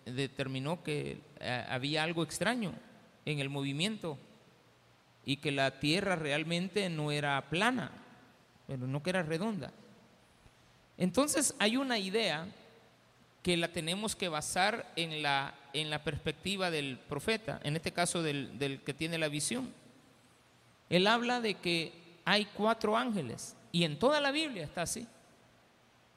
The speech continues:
que hay ángeles que están en los cuatro confines de la tierra.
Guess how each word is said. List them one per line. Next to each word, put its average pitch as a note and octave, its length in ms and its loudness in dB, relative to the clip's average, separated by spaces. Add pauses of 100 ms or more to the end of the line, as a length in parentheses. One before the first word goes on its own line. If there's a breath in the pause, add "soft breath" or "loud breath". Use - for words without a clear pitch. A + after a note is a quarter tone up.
que D#3+ 160 2
hay E3+ 240 0
ángeles F3 720 -2 (180)
que D3+ 80 0
están F#3+ 340 0
en F#3+ 200 0
los D#3+ 320 0
cuatro G#3 460 4
confines F#3+ 540 -2
de D#3 100 0
la D3+ 100 -4
tierra. A#3+ 440 -2